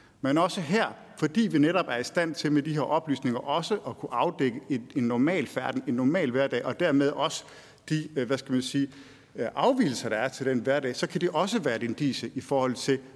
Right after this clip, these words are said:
hvad er det, der er sket på de her dage, hvorfor er det, at, øh, telefonen ligger stille derhjemme lige præcis på de dage, hvor de her brande, de sker.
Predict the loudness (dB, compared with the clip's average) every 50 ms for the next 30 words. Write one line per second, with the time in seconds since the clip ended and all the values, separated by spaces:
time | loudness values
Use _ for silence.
0 | -6 -4 -4 -2 -2 -2 -2 -2 -2 -4 -4 -2 0 0 0 0 0 0 -2 0
1 | 0 0 0 0 0 -2 -2 0 -2 -2 0 -2 -2 -2 -4 -6 -6 -6 -6 -6
2 | -4 -2 -2 -2 -4 -6 -8 -4 -2 0 0 0 0 0 -2 -2 0 0 2 2
3 | 2 2 2 2 0 0 0 -2 -2 -2 -2 -4 -2 -2 -2 -2 -2 -4 -4 -4
4 | -2 -2 -2 0 -2 -2 -2 -4 -6 -8 -6 -6 -6 -6 -6 -6 -6 -6 -8 -10
5 | -12 -14 -14 -14 -14